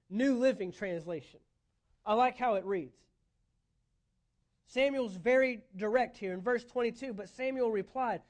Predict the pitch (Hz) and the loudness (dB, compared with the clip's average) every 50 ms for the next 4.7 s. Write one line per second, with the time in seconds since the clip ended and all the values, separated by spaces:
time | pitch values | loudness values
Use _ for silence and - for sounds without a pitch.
0 | _ _ _ _ 185 208 254 311 349 294 233 214 240 262 277 254 254 - - 254 | _ _ _ _ 2 6 6 6 6 4 -2 -2 2 4 4 4 4 2 -4 -2
1 | 262 285 277 226 214 220 196 185 - 226 214 202 208 202 214 240 226 180 139 - | -2 -2 -2 -4 -6 -8 -8 -8 -6 -6 -6 -4 -4 -2 0 0 0 0 -2 -8
2 | _ _ _ _ _ _ _ _ _ _ _ - 190 233 233 220 185 160 240 262 | _ _ _ _ _ _ _ _ _ _ _ -4 2 4 4 4 4 4 4 4
3 | 262 254 262 - 226 262 254 247 - 269 262 247 208 214 196 180 - - 254 302 | 4 4 2 0 0 0 0 0 0 -2 -2 -2 -2 -6 -10 -8 -2 -2 -2 -2
4 | 302 311 294 254 - 294 302 311 302 - 330 320 330 | -2 -6 -10 -8 -6 -4 -4 -4 -4 -8 -14 -18 -20